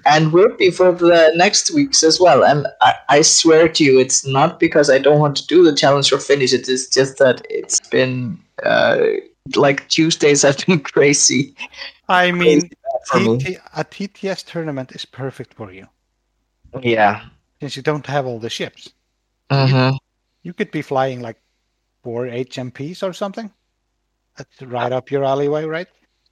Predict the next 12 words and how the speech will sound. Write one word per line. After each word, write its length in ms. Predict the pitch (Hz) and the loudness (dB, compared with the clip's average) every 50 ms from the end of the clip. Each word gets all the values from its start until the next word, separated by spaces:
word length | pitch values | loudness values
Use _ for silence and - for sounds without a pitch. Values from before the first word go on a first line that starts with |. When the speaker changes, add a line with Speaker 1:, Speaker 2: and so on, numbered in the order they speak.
| _ 147 147 139 131 254 - - - _ _ 277 | _ -20 -20 -20 -20 _ -20 -20 -20 _ _ -6
Speaker 1:
Yeah, 440 | - 113 117 117 117 117 117 117 85 | -4 -2 0 0 -2 -2 -6 -6 -2
no, 120 | 117 123 127 131 131 131 131 131 131 - | 0 0 0 2 2 0 0 0 0 0
I'll, 420 | 90 123 127 123 110 - - _ _ _ - - _ _ _ _ _ _ _ - | 0 2 2 2 0 -2 -6 _ _ _ -20 -20 _ _ _ _ _ _ _ -2
I 100 | 131 127 | -2 -2
think 380 | 131 - 143 139 143 - - - _ _ _ | 0 0 -2 -2 -2 -6 -14 -20 _ _ _
for 180 | - - 135 | -4 -4 -2
this 280 | 127 131 147 165 - - | 0 2 2 2 0 -2
tournament, 640 | - - 165 156 156 156 151 151 151 - - - - - | 0 0 0 0 2 0 0 -2 -2 -6 -8 -12 -8 -4
I 140 | 151 139 135 | -2 0 0
want 180 | 135 135 139 - | 0 0 0 -2
to 80 | 131 | -2
bring, 480 | 131 127 127 127 127 120 117 120 123 | 0 0 0 0 0 -2 -4 -6 -10